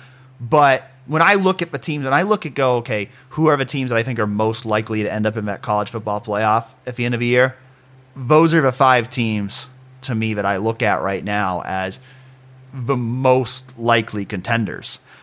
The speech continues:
Uh, I know one of the questions we got this week was about Oregon, uh, from Buckeye seventy-four. They asked, "Is there anyone left on Oregon's schedule that you think has a good chance of beating them?"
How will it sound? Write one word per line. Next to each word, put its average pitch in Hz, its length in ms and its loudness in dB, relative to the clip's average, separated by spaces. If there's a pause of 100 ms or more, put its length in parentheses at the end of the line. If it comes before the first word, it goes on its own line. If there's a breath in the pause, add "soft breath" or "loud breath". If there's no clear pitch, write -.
Uh, 92 220 -2
I 113 120 0
know 143 160 4
one 127 240 2
of 123 80 0
the 113 80 -2
questions 131 800 -2
we 120 220 -4
got 104 340 -2
this 120 240 -4
week 131 300 -4 (300 soft breath)
was 113 320 0
about 117 360 2
Oregon, 120 560 0 (120)
uh, 104 200 0
from 101 220 -6
Buckeye 117 360 0
seventy-four. 113 840 -2 (400 loud breath)
They 113 160 0
asked, 117 280 2 (120)
"Is 135 220 -2
there 151 260 4
anyone 117 760 0
left 120 300 2
on 113 140 2
Oregon's 110 400 0
schedule 113 320 -2
that 98 100 -8
you 104 80 -6
think 110 200 -6
has 101 100 -4
a 98 60 -8
good 98 160 -4
chance 104 240 -4
of 92 120 -8
beating 104 240 -4
them?" 139 240 2